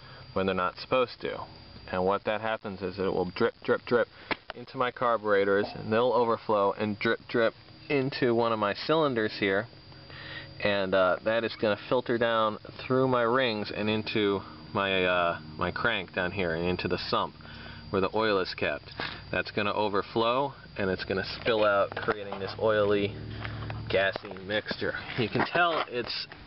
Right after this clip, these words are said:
a mixture of gas and oil and not an oil leak just by going like this and sniffing it. Yeah, definitely gassy. So,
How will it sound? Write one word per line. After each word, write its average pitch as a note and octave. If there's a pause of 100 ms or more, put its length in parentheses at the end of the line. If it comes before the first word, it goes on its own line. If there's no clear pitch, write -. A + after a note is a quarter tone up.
a B2+
mixture C#3
of A2
gas A2
and G#2+
oil G#2
and G#2+
not A2+
an G2
oil A#2+
leak G2+ (580)
just -
by E3
going D3
like C#3
this C#3 (1500)
and A#2
sniffing B2+
it. E2+ (2500)
Yeah, G#2 (340)
definitely A#2
gassy. G#2 (1300)
So, B2